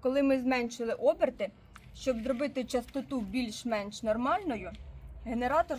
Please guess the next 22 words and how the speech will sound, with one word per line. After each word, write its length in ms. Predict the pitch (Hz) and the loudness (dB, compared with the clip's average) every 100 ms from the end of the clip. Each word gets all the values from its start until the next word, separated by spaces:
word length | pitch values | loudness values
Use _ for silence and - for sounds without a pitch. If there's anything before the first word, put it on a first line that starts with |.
| 226 | -2
став 220 | 262 277 - | 0 0 -2
трошки 380 | 262 254 - 269 | -6 -6 -8 -12
слабший. 600 | - 254 208 - - - - - - - - | -2 0 0 -4 -14 -16 -18 -20 -20 -20 -10
І 80 | 247 | -8
при 160 | 262 | -6
підключенні 680 | 226 254 - 285 226 233 214 | -8 -10 -6 -6 -6 -8 -8
до 120 | 208 | -8
природного 600 | 208 233 226 220 214 214 | -8 -6 -4 -4 -4 -4
газу 440 | 226 262 320 233 196 - - - | 0 0 0 -4 -10 -12 -18 -14
він 260 | 196 254 254 - - | -4 0 0 -2 -6
не 300 | 240 247 - | -2 0 0
може 360 | 247 247 214 208 | 0 -2 -2 -8
видавати 520 | 208 202 226 277 277 | -4 0 0 -2 -6
два 260 | 202 196 214 | -4 -4 -4
і 60 | |
два 240 | 185 175 185 | -6 -8 -8
кіловати. 420 | 208 196 175 170 185 - - - - - - - - - - - - - - - - - - - - - - - - - - - | -10 -10 -10 -12 -18 -20 -20 -20 -20 -18 -16 -14 -14 -12 -14 -14 -14 -12 -12 -14 -14 -16 -16 -16 -16 -16 -18 -18 -18 -16 -16 -16
Синусоїду, 880 | - - 269 294 - 269 214 196 180 | -12 -6 -4 -4 -6 -4 -2 -2 -4
яку 280 | 214 220 233 | -4 -4 -2
видає 440 | 220 202 226 226 | -2 -2 -2 -2
даний 340 | 202 214 214 226 | -2 -2 -2 0
генератор, 500 | 233 240 339 - | 2 2 2 0